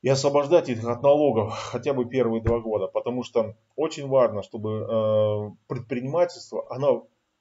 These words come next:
у всех заложено, чтобы она развивалась не гротескно, а на благо на целой страны.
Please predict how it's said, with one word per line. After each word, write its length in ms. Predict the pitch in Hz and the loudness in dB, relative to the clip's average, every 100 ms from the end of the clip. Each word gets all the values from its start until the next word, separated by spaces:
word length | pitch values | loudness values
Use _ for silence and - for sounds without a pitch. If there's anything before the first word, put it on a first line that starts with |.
| 190 | -2
у 140 | 175 | -2
всех 460 | 170 - 185 151 107 | -2 -4 2 2 4
заложено, 520 | 113 110 101 92 87 | 2 0 -2 -8 -18
чтобы 380 | - 127 113 120 | -10 -6 0 0
она 420 | 131 165 185 - - | 0 0 -2 -4 -6
развивалась 880 | 127 113 123 120 120 101 95 - _ _ _ _ _ | -4 -4 -4 -2 0 0 -2 -12 _ _ _ _ _
не 260 | 127 143 147 | -8 -6 -6
гротескно, 800 | 139 143 143 170 - - 98 - _ _ _ _ _ | -4 -4 0 0 -2 -10 -14 -14 _ _ _ _ _
а 340 | - 131 110 - _ _ _ | -2 0 0 -6 _ _ _
на 140 | 117 117 | -2 0
благо 360 | 127 123 107 | 4 2 2
на 180 | 107 104 | -4 -6
целой 260 | - 101 98 | -6 -6 -6
страны. 440 | - 98 90 - | -6 -8 -8 -16